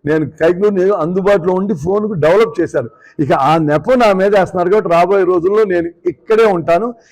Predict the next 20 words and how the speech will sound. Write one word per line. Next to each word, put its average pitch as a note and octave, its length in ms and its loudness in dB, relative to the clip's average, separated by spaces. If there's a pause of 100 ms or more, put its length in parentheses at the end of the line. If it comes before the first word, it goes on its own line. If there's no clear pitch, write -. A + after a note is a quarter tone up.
ఇది E3 140 2
నేను E3 320 2
ప్రమాణం F3+ 520 0
చేసి F3 240 0
చెబుతున్నాను. F3 500 -4 (100)
ఎక్కడికైనా D#3 360 -2
వెళ్ళినా G#3+ 360 0 (120)
మెయిన్గా G3 400 0
ఇక్కడే F#3+ 300 0
ఎక్కువ E3 220 -4
టైం F3 220 -2
స్పెండ్ E3+ 280 -6
చేస్తాను, E3 380 -4 (300)
ప్రమాణం E3+ 440 4
చేసి D#3+ 180 0
చెబుతున్నాను. F#3 500 0 (360)
అలాగే E3+ 440 2 (380)
వినయ్ F3 260 2
గారు, C#3 260 0 (760)
ఆయన F3 480 2